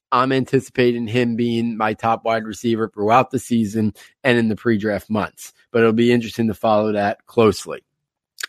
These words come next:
Let's keep this going to a senior wide receiver out of Texas, Colin Johnson. He's six-foot-six, two hundred and twenty pounds. We talked about him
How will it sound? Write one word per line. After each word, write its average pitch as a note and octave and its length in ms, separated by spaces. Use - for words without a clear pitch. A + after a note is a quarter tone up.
Let's B2+ 140
keep F#3 160
this D#3 160
going E3 300
to C#3 160
a A#2 40
senior E3+ 440
wide D#3+ 260
receiver D#3+ 420
out A2+ 160
of F#2+ 140
Texas, F#3+ 580
Colin E3 560
Johnson. D3+ 640
He's A2+ 180
six-foot-six, E3+ 960
two E3+ 280
hundred F3+ 280
and E3+ 100
twenty F3 320
pounds. C#3 420
We A2+ 140
talked C#3 340
about D3 220
him D3 180